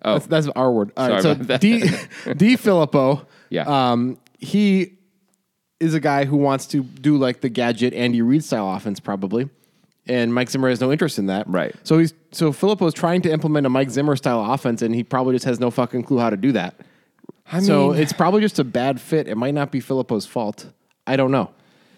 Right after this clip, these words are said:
Speaker 1: The offense was looking pretty good early in the season when they
Speaker 2: Yeah.
Speaker 1: were throwing the ball all over the place. Thielen was crushing it. Thielen was the best wide receiver in the league for the first eight weeks of the season. Diggs was okay. Uh, you know, they were, they were doing great. Kirk Cousins was lighting it up,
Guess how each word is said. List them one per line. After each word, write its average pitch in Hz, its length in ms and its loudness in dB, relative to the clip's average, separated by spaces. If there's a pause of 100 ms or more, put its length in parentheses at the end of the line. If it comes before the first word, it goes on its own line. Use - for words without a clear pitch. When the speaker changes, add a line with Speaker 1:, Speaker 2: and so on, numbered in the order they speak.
(160)
Speaker 1:
The 160 80 2
offense 226 300 0
was 220 200 -4
looking 196 260 0
pretty 214 200 0
good 202 200 2
early 170 240 2
in 302 80 -2
the 131 60 -2
season 123 380 -4
when 127 140 -2
they 151 120 0
Speaker 2:
Yeah. 165 60 4
Speaker 1:
were 170 60 0
throwing 160 220 2
the 190 60 -2
ball 175 320 0
all 160 80 2
over 196 100 -2
the 147 100 -2
place. 143 300 -4
Thielen 165 320 0
was 160 140 -2
crushing 156 460 -2
it. 165 200 -4 (340)
Thielen 147 200 -2
was 131 120 -4 (120)
the 131 80 -4
best 139 240 -2
wide 156 100 0
receiver 147 300 -4
in 147 60 -2
the 127 60 -2
league 147 220 -4
for - 80 -10
the 131 60 -8
first 151 280 -4
eight 147 100 -2
weeks 139 220 -6
of 147 60 -16
the 139 60 -6
season. 151 480 -4
Diggs 117 260 -4
was 127 160 -8
okay. 135 540 -4 (640)
Uh, 98 320 -6
you 117 100 -2
know, 117 200 0
they 113 120 -2
were, 113 200 -2
they 120 160 -4
were 131 240 -4 (160)
doing 151 220 -2
great. 165 300 0
Kirk 127 220 -6
Cousins 127 320 -4
was 120 140 -8
lighting 131 320 -2
it 127 80 -2
up, 135 320 -6